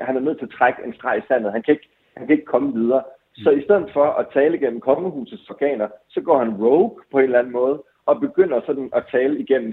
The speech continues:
Speaker 1: sine egne kanaler. Det så vi jo først, da han kom ud, øh, igennem Helle von Wildrat Løvgren med Alexandra, og sagde, at børnene følte sig udstødt. Og nu den her gang, hvor han så bare taler direkte, øh, til mig, en aftale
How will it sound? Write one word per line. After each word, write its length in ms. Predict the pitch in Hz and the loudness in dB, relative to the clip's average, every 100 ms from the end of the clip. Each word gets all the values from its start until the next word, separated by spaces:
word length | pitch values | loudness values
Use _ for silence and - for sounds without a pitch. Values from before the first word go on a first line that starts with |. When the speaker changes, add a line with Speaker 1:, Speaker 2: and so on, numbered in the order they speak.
| - | -8
Speaker 1:
sine 240 | 135 165 - | -6 -4 -2
egne 220 | 104 120 | -2 -2
kanaler. 280 | 120 113 98 | -2 0 0
Det 140 | 98 156 | -2 4
så 200 | 151 110 | 4 4
vi 80 | |
jo 120 | 95 92 131 | 0 2 4
først, 240 | 156 - _ | 4 0 _
da 60 | 117 | 0
han 160 | 104 104 | 0 -2
kom 140 | 107 | -4
ud, 180 | 127 131 - | -4 -6 -2
øh, 260 | 98 95 95 | 0 2 0
igennem 340 | 113 135 113 | 0 2 2
Helle 220 | 98 101 95 | 0 -2 0
von 120 | 104 95 | -2 0
Wildrat 400 | 104 104 98 90 | -4 0 0 2
Løvgren 500 | 110 151 - 120 90 | 2 2 4 4 2
med 80 | 98 | 0
Alexandra, 600 | 90 - - 135 - 104 95 - _ - | -2 -2 0 0 2 2 2 -2 _ -4
og 100 | 107 | -2
sagde, 140 | - 123 | 2 2
at 60 | |
børnene 260 | - 127 95 - | 4 2 0 -8
følte 180 | 95 | -8
sig 80 | - | -6
udstødt. 400 | 143 160 - 117 - _ - | -4 -4 -2 -4 -4 _ -8
Og 160 | 127 135 | -4 -2
nu 180 | 135 | 0
den 220 | 151 151 131 | 4 4 4
her 120 | 117 | 0
gang, 200 | 117 117 | 0 0
hvor 120 | 113 | -2
han 120 | 113 | -2
så 60 | 123 | -2
bare 220 | 120 120 - | 2 2 2
taler 220 | 143 107 101 | 0 0 -2
direkte, 440 | 139 139 101 - 104 98 | -2 2 2 2 -4 -4
øh, 140 | 101 95 | -4 -6
til 80 | - | -2
mig, 160 | 107 127 113 | 2 2 2
en 80 | 107 | 2
aftale 500 | 113 139 - 110 | 2 2 0 -2